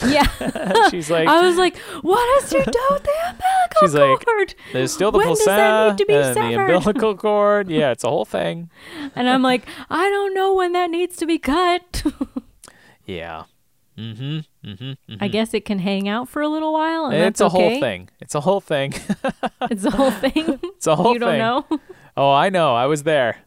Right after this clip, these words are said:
Speaker 1: I was there. Things,
Speaker 2: But how long
Speaker 1: things
Speaker 2: can
Speaker 1: happen.
Speaker 2: it stay for?
Speaker 1: Oh, um,
Speaker 2: I mean, that usually it's cut right away, right?
Speaker 1: Uh, no, you can cut it right away, but sometimes you, I think,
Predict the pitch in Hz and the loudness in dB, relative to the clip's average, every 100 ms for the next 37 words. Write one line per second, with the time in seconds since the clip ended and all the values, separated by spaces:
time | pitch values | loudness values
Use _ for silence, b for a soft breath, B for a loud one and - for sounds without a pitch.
0 | _ 160 123 120 131 110 - 131 139 233 | _ -10 -10 -4 0 0 -2 -6 -2 -2
1 | 220 262 254 254 254 226 123 113 190 - | 0 -2 0 -2 0 0 0 -2 -8 -4
2 | 240 277 - 180 170 175 185 _ _ _ | -2 -4 -6 -8 -8 -12 -16 _ _ _
3 | - 160 160 151 113 92 - 127 135 135 | 0 2 4 4 2 0 0 0 2 2
4 | 139 135 131 131 131 131 240 254 233 233 | 2 2 -2 -8 -12 -4 0 0 0 -2
5 | 208 240 294 240 208 196 - 220 185 185 | -2 0 0 0 -2 -4 -2 -2 0 -2
6 | 175 196 233 - 156 196 254 - _ _ | -2 -2 -2 -4 -4 -2 -4 -10 _ _
7 | _ _ - 233 233 240 226 262 220 185 | _ _ -2 2 4 2 2 0 2 2
8 | 185 - 208 214 214 208 196 - 165 165 | -2 -4 -4 -4 -2 -2 -2 0 0 0
9 | 139 123 127 135 - 143 131 - - 165 | 0 0 -2 -6 -2 0 0 -2 -6 -6
10 | 160 175 165 156 151 135 135 131 139 139 | -6 -6 -4 -4 -6 -12 -14 -8 -4 -4
11 | 139 139 143 127 143 147 202 202 | -4 -6 -6 -6 -6 -4 -6 -8